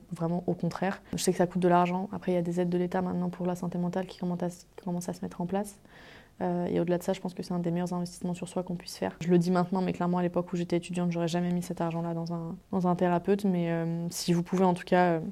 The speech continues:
aller en voir, c'est, c'est un des meilleurs investissements que vous pouvez faire, car vous allez vivre avec vous-même toute la vie. Et je pense qu'au-delà de ça, tu sais, c'est un peu un truc où, euh, pour moi, il y a, il y a deux types de façons de fonctionner face au blues. C'est, euh, soit tu te laisses emporter,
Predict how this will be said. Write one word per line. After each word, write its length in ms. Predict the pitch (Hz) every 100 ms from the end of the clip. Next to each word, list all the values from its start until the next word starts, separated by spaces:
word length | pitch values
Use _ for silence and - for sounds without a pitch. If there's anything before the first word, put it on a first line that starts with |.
| - - -
aller 180 | 185
en 140 | 185 180
voir, 240 | 170 190
c'est, 340 | - 147 - 196
c'est 160 | -
un 80 | 202
des 120 | 190
meilleurs 260 | 185 196 196
investissements 540 | 190 196 - - 196
que 40 | 185
vous 60 |
pouvez 240 | 180 185 180
faire, 320 | 180 220 - - - - - -
car 160 | 180
vous 120 | 170 175
allez 160 | 175
vivre 260 | 175 208 208
avec 220 | 185 185
vous-même 420 | 185 202 190 180 180
toute 260 | - - -
la 120 | 202
vie. 460 | 170 175 262 - -
Et 120 | 190
je 100 | 185
pense 240 | 214 254 254
qu'au-delà 420 | 208 185 180 185
de 60 |
ça, 160 | 180 233
tu 60 | -
sais, 100 | 247
c'est 140 | 208
un 100 | 175
peu 140 | 170
un 140 | 226 208
truc 340 | - 226 -
où, 100 | 185
euh, 320 | 180 190 185
pour 180 | 175 190
moi, 120 | 202
il 60 | 220
y 40 |
a, 80 | 190
il 80 | 180
y 60 | 185
a 40 |
deux 140 | 175
types 220 | 180 - 190
de 80 |
façons 260 | 185 190 202
de 80 | 196
fonctionner 320 | 196 180 208
face 240 | 214 185
au 60 | 185
blues. 240 | 180 226
C'est, 240 | 233 190 185
euh, 80 | 180
soit 180 | 214
tu 120 | 208 -
te 40 |
laisses 160 | 185 185
emporter, 400 | 180 180 214